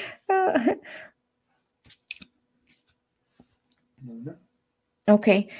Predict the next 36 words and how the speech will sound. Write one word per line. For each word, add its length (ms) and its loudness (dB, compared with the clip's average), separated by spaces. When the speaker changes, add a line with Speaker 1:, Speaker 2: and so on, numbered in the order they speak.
Speaker 1:
Mona's 540 4
Little 340 6
World 340 6
of 140 0
Treasures. 420 2
Do 140 -2
I 80 0
have 160 2
your 100 6
information, 760 0
Mona? 380 0
I'm 140 2
sorry, 300 8
I 80 6
don't 240 2
remember. 600 -2
I 60 8
mean, 140 10
I 120 10
remember 380 8
the 100 2
people 300 2
that 220 2
purchased 400 0
from 140 2
me, 100 4
but 340 -2
I, 200 0
I 80 0
don't 200 0
think 220 -4
you 60 -4
purchased 480 -6
from 100 -6
me 100 -6
before. 440 -12